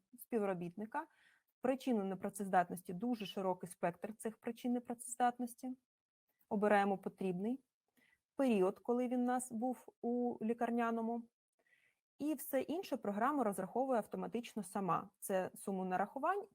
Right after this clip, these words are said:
та податків з неї. Якщо ж нам треба щось змінити, або відкоригувати, або подивитись, як програма розрахувала, ось натискаємо на олівець поряд з середнім заробітком, відкривається табличка, яка показує,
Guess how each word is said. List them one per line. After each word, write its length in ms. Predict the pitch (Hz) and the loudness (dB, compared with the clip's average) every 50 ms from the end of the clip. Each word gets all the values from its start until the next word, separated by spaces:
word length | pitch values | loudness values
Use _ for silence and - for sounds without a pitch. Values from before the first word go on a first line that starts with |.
| _ - | _ 0
та 260 | 214 214 240 262 254 | 4 4 4 4 2
податків 560 | 247 - 208 180 175 170 175 - - 185 185 | 0 -2 2 4 4 4 4 0 -6 -12 -10
з 60 | - | -8
неї. 280 | 202 196 190 202 196 - _ _ _ _ _ _ _ _ _ _ _ - - - _ - | -8 -8 -8 -8 -10 -14 _ _ _ _ _ _ _ _ _ _ _ -20 -20 -20 _ 0
Якщо 320 | 214 226 226 - - 349 | 2 2 2 2 0 0
ж 80 | 381 - | 0 2
нам 180 | 269 269 277 254 | 0 0 0 0
треба 260 | - 226 240 233 226 | 0 0 0 0 0
щось 280 | 214 - 254 254 240 214 | -2 -2 -2 -2 0 0
змінити, 500 | 226 226 220 185 175 165 165 - - - | 0 0 0 0 0 -2 -4 -6 -6 -4
або 220 | - 190 180 226 254 | -4 0 0 0 0
відкоригувати, 720 | 262 262 - - 233 226 214 220 196 185 170 175 - 185 | 0 -2 -2 -2 0 0 0 2 2 4 2 2 0 -2
або 160 | 180 185 220 | -4 -4 -2
подивитись, 540 | 214 247 214 208 202 226 226 240 226 - - | -2 0 0 2 0 0 0 -4 -6 -4 0
як 240 | 202 208 190 185 185 | 2 2 2 2 0
програма 420 | - 190 175 180 185 180 180 180 | -2 -6 -2 0 0 0 0 0
розрахувала, 600 | 185 185 190 185 180 - - 202 254 320 381 370 - | -2 -2 -4 -6 -8 -8 -2 0 2 2 2 2 2
ось 320 | - 208 254 285 - - - | 2 0 0 0 -2 -6 -6
натискаємо 640 | 202 196 190 - - - - - 202 196 196 185 185 | -6 -6 -6 -8 -8 -8 -2 0 0 0 0 0 -2
на 240 | 190 190 196 190 - | -2 0 0 0 0
олівець 480 | - 196 190 190 185 190 185 185 185 | 0 0 -2 0 0 0 0 0 -2
поряд 340 | - _ - 190 185 170 175 - _ _ _ - - _ | -6 _ -4 -2 -2 -2 -4 -6 _ _ _ -20 -18 _
з 80 | - - | -4 0
середнім 380 | - 208 190 185 180 185 185 180 | 2 4 4 4 2 0 -2 0
заробітком, 680 | - 175 165 - 196 208 277 - - - 320 330 294 | 2 2 2 2 2 -2 -6 -8 -6 -6 -6 -4 -2
відкривається 680 | 233 220 - - 226 226 226 226 202 180 180 - 196 185 | -4 -4 -2 -2 2 4 6 6 6 4 2 -2 -8 -4
табличка, 680 | - 233 247 214 196 175 170 175 - - - 220 262 311 - _ - | 0 0 0 2 0 0 -2 -4 -6 -8 -6 -6 -6 -6 -10 _ -6
яка 260 | 208 196 - 220 214 | -4 0 2 2 2
показує, 600 | 220 208 202 - 202 196 190 185 185 185 180 | 2 0 2 4 4 4 4 2 0 -2 -2